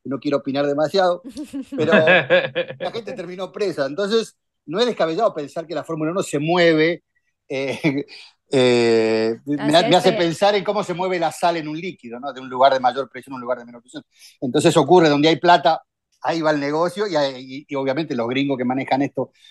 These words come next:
Speaker 1: como nadie tienen una buena, eh,
Speaker 2: Y los
Speaker 1: eficacia
Speaker 2: árabes, que es
Speaker 1: para
Speaker 2: lo
Speaker 1: poder
Speaker 2: nuevo, ¿no? Los árabes son
Speaker 1: No,
Speaker 2: los
Speaker 1: no, y
Speaker 2: que
Speaker 1: aparte
Speaker 2: tienen
Speaker 1: tienen mucha plata. Un tipo hace un pozo en la
Speaker 2: Tienen
Speaker 1: casa y saca
Speaker 2: re-,
Speaker 1: doscientos millones de
Speaker 2: recursos.
Speaker 1: dólares.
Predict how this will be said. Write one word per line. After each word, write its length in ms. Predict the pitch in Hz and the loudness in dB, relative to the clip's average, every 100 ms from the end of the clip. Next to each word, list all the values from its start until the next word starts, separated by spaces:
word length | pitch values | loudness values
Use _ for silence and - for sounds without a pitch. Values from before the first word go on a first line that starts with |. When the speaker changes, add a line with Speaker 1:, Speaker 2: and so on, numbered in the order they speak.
| _ | _
Speaker 1:
como 220 | 127 135 | -2 4
nadie 320 | 135 151 165 | 8 8 8
tienen 240 | 139 139 139 | 4 2 2
una 160 | 131 | 2
buena, 480 | 127 135 127 120 107 - _ | 2 4 4 4 2 -6 _
eh, 80 | 120 107 101 _ _ | -18 -18 -20 _ _
Speaker 2:
Y 100 | 240 | -6
los 160 | 226 220 | -6 -4
Speaker 1:
eficacia 120 | 240 | -2
Speaker 2:
árabes, 300 | 233 240 - | 0 0 -2
que 60 | 233 | -4
es 60 | |
Speaker 1:
para 100 | 269 | -2
Speaker 2:
lo 100 | 262 | 0
Speaker 1:
poder 260 | 233 277 240 | 2 4 2
Speaker 2:
nuevo, 260 | 247 220 208 | 2 -4 -8
¿no? 240 | 208 311 _ | -12 -16 _
Los 220 | 214 - | -14 -8
árabes 280 | 226 226 202 | -6 -6 -6
son 100 | 220 | 2
Speaker 1:
No, 60 | 277 | 6
Speaker 2:
los 60 | 285 | 8
Speaker 1:
no, 40 | |
y 40 | |
Speaker 2:
que 40 | 254 | 6
Speaker 1:
aparte 200 | 285 294 | 6 4
Speaker 2:
tienen 180 | 262 247 | 2 2
Speaker 1:
tienen 100 | 247 | 0
mucha 260 | 294 240 | 2 2
plata. 320 | 262 302 151 | 4 2 2
Un 100 | 151 | -4
tipo 180 | 180 240 | -4 -4
hace 100 | 220 | -4
un 80 | 196 | -2
pozo 200 | 220 311 | 0 0
en 40 | 196 | 0
la 60 | |
Speaker 2:
Tienen 140 | 269 254 | 0 -2
Speaker 1:
casa 100 | 214 | -2
y 40 | |
saca 200 | 196 180 | -2 0
Speaker 2:
re-, 60 | 175 | -2
Speaker 1:
doscientos 280 | 196 277 | -4 -6
millones 140 | 277 180 | -8 -8
de 80 | - | 0
Speaker 2:
recursos. 140 | 226 | 2
Speaker 1:
dólares. 260 | 185 139 | 2 -4